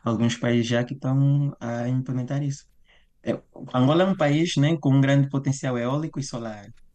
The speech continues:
e com base nisso, com base nesse atlas de, de, de potencial eólico e solar,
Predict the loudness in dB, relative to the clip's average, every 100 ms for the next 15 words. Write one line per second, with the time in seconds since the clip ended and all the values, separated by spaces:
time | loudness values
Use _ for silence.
0 | _ _ 0 2 2 0 -4 -2 0 2
1 | 0 0 0 -2 -4 -10 -10 -12 -8 -6
2 | -4 -6 -6 -6 -4 -6 -6 -10 -10 -12
3 | -18 -6 -4 -2 -4 -6 -4 -2 -2 -2
4 | -2 0 0 2 2 0 -2 -6 -6 -6
5 | -6 -4 -2 -2